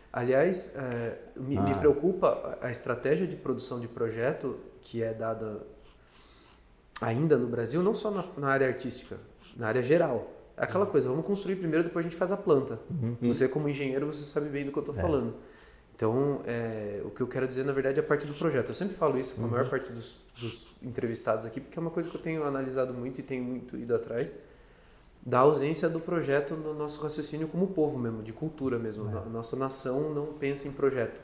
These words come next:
Speaker 1: não pensa projetualmente, né?
Speaker 2: Uhum.
Speaker 1: Então, e eu vejo que um dos sintomas é esse também, assim, porque o projeto, ele visa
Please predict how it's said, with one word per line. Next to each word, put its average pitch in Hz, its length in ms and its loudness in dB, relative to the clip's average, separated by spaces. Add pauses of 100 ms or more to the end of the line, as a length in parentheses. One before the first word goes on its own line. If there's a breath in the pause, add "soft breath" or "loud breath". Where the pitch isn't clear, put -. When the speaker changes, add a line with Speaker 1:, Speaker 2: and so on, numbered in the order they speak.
Speaker 1:
não 113 160 -4
pensa 123 380 -2 (320)
projetualmente, 120 920 -2
né? 110 280 -2
Speaker 2:
Uhum. 113 100 0 (960 loud breath)
Speaker 1:
Então, 139 600 2
e 139 140 -2
eu 143 100 6
vejo 156 280 0
que 147 120 -6
um 165 80 0
dos 165 140 -4
sintomas 165 540 0
é 196 240 2
esse 185 180 -2
também, 131 320 -2
assim, 117 220 -4
porque 120 320 -4
o - 160 0
projeto, 127 480 2
ele 156 140 4
visa 175 540 2